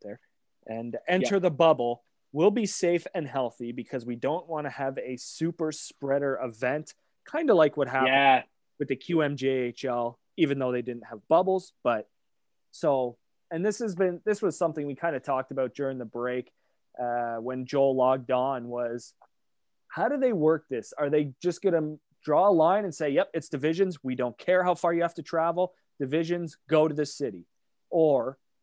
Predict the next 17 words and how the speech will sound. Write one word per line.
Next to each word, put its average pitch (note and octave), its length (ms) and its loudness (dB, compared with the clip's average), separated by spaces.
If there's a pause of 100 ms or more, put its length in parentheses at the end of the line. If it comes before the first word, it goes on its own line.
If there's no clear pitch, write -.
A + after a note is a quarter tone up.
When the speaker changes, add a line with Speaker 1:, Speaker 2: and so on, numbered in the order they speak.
(120)
Speaker 1:
will F3 280 2
it F3 140 0
be D#3+ 580 0
a D3 200 -2
geographical C3 1200 -4 (760)
Speaker 2:
Ooh. - 100 4
Speaker 1:
arrangement C#3+ 540 -2 (100)
of C3+ 200 -2
teams? A#2 440 -8
Because C#3 760 0 (360)
for D3+ 180 -4
Erie, C#4 440 -2
it F#3+ 180 -2
makes G3+ 260 -2
sense. F#3 520 -6 (280)
Their C4 160 4
division F3 600 0